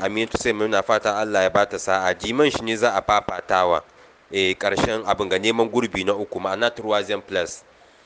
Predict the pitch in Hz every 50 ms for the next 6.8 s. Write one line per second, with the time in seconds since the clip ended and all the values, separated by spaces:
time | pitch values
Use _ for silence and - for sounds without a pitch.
0 | - - - - - - 104 117 120 131 131 117 113 113 120 - 110 98 - 117
1 | 117 117 113 107 104 101 101 104 - - - - - - 113 113 110 110 123 110
2 | 110 98 - - 120 117 - 110 107 113 117 - 110 107 - - 120 117 110 101
3 | 98 - 117 110 107 101 101 120 139 127 101 - - - - - - - - -
4 | - 117 113 117 117 113 123 120 120 127 127 - 139 131 - - 120 - 104 98
5 | 101 98 95 95 - 123 117 113 92 104 98 104 127 113 104 107 98 117 120 104
6 | 104 95 - 101 104 107 120 - - 107 95 95 95 98 95 92